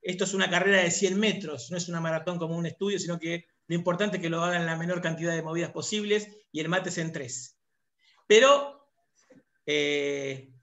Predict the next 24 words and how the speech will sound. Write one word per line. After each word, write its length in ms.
este 280
verdadero 380
arbolito, 320
acá 120
le 100
ponemos 300
las 140
luces 680
a 60
mi 120
arbolito, 680
Alejo. 680
La 320
casilla 420
de 120
cuatro, 680
casilla 440
clave, 420
<laughs> 40
Alejo. 520
Casilla 300
clave. 360
Casilla 280
clave. 220